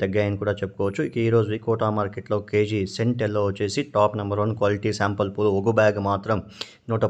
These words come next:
పదహైదు రూపాయల ధర పలికింది. మిగతా అంతా కూడా ఎనభై రూపాయలు, డెబ్బై రూపాయలు క్వాలిటీ పట్టి ధరలు అయితే పలకడం అయితే జరిగింది. ఇక వైట్ వచ్చేసి తొంభై రూపాయల వరకు కూడా ఒక బ్యాగ్ పలకడం అయితే జరిగింది. మిగతా అంతా కూడా క్వాలిటీ పట్టి ధరలు అయితే పోయాయి. ఇక వైలెట్ వచ్చేసి అరవై రూపాయలు, చాక్లెట్ వచ్చేసి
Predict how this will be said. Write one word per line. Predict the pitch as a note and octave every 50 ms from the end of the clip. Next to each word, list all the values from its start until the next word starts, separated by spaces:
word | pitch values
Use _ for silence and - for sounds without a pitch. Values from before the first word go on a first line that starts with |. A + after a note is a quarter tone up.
| G#2
పదహైదు | G#2 G#2 G#2+ G#2 G#2 G2+ G2
రూపాయల | G2+ G#2+ G#2 G2 G2+
ధర | G2 F#2+ -
పలికింది. | G2 G2 G2 G2+ G2 A2+ A#2+ A#2
మిగతా | A2 A2+ G#2+ G#2
అంతా | G#2 G2+ A2 G#2 - A2
కూడా | A2 C#3 - - - - - - _ - G2+
ఎనభై | G2+ G#2+ G#2+ A2 G#2 G#2
రూపాయలు, | G#2 A2+ G#2+ G#2+ G2+
డెబ్బై | G2+ F#2+ F#2+ G#2 G2+ G2+
రూపాయలు | G2+ A2 G#2 G2+ G2 -
క్వాలిటీ | G2+ G2+ G#2 - G#2+ F#2+ G#2
పట్టి | F#2+ - A2 G2+ F#2+
ధరలు | G2 F#2+ G2 G2+
అయితే | G2 G2 G#2 -
పలకడం | G2 G2 F#2+ G2+ F#2+ G2 G2 F#2+
అయితే | G2 G2+ F#2+ G2
జరిగింది. | G2 F#2+ F#2 G2 F#2+ G#2+ C3+ B2+
ఇక | - G#2 G2+
వైట్ | G#2 A2+ A2+ A#2+ A2+
వచ్చేసి | A2 - G#2+ G2 - - A2+ G2+ F#2+ - - - - - - _ _ _ _ -
తొంభై | G#2+ G#2 G#2 A2+ A2 A2
రూపాయల | G#2+ A2 A2 G#2+ G#2 G#2
వరకు | G2+ G2+ G2 F#2+ G#2
కూడా | A2 G#2 G2 G2
ఒక | F#2+ G2 F#2+
బ్యాగ్ | G2+ G#2 G2+ G#2 F#2+ -
పలకడం | G#2 G2+ G2+ G2 G2 G2+ G2
అయితే | F#2+ - G2 F#2+ G2
జరిగింది. | G2 G2 G2+ A2+ C3+ B2 A2
మిగతా | G#2 G#2+ - G#2 G#2
అంతా | G2+ G#2 A2 G2 G#2+
కూడా | A2 B2 C3 B2 G#2+
క్వాలిటీ | G#2 G#2 G2 G#2 G2 -
పట్టి | G2 F#2+ - G#2+ F#2 F#2+
ధరలు | F#2+ G2 G2 G2
అయితే | F#2+ G#2 G2 - G2
పోయాయి. | G2 F#2+ F#2+ F#2+ G2+ B2 F3 D3 - - - - - - -
ఇక | - A#2 G#2 G2+
వైలెట్ | G#2 G#2+ A2+ A#2 A2+ A#2 A2+ G#2
వచ్చేసి | - A2+ G#2 G2 - A#2 G#2 - - G2
అరవై | G#2 G#2 G#2 G#2
రూపాయలు, | F#2+ G2+ G#2+ G#2 G#2 A2 C3 D3 C#3+ -
చాక్లెట్ | A2+ G#2+ G#2 - A2 G#2 A2 G#2
వచ్చేసి | G2 - G#2 G2+ G2 G#2+ G#2+ F#2+